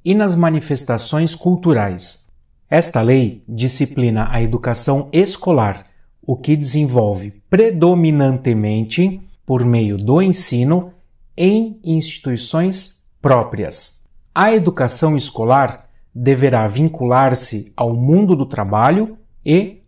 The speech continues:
à prática social. A educação, dever da família e do Estado,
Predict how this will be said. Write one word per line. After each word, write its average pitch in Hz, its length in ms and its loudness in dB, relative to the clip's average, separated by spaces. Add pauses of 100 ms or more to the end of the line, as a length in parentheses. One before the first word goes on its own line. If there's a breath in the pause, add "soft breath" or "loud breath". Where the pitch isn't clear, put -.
(140)
à 190 160 -2
prática 139 540 0
social. 131 760 -4 (160)
A 131 140 4
educação, 113 760 0 (260 soft breath)
dever 120 460 2
da 160 160 2
família 110 720 -2
e 175 120 4
do 135 160 0
Estado, 104 600 -2